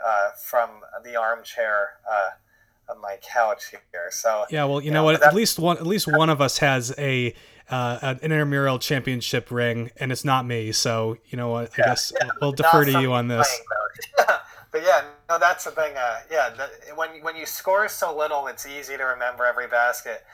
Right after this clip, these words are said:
Speaker 1: Denham Brown and any guy, obviously, it'd be great to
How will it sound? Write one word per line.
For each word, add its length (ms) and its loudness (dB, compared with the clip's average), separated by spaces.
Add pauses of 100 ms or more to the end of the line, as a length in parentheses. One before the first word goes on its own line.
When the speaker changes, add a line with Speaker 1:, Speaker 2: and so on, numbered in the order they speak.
(320)
Speaker 1:
Denham 260 0
Brown 300 2
and 100 -10
any 420 -12 (380)
guy, 300 4 (280)
obviously, 420 -2
it'd 80 -12
be 100 -14
great 260 -2
to 260 -6